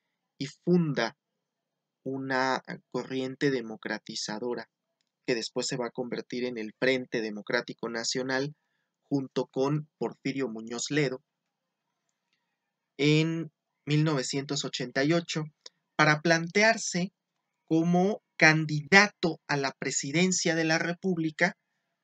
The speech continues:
frente al candidato del pri, Carlos Salinas de Gortari.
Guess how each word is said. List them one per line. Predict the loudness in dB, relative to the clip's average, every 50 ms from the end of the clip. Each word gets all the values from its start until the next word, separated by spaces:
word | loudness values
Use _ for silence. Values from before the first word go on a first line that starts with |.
| _ _ _ 0
frente | 2 4 4 4 2 0 2 2 2 2 2 0
al | -2 -2 -2 -4
candidato | -6 -8 -8 -6 -2 2 4 4 4 4 0 0
del | 2 0 0 0
pri, | 0 -2 -2 -2 -4 _ _ _
Carlos | 2 4 4 4 4 0 -4 -4 -2 -4 -4 -6 -6
Salinas | -4 -4 -2 -2 -4 -6 -6 -6 -6 -8 -8
de | -8 -10
Gortari. | -10 -10 -14 -12 _ -16 -18 _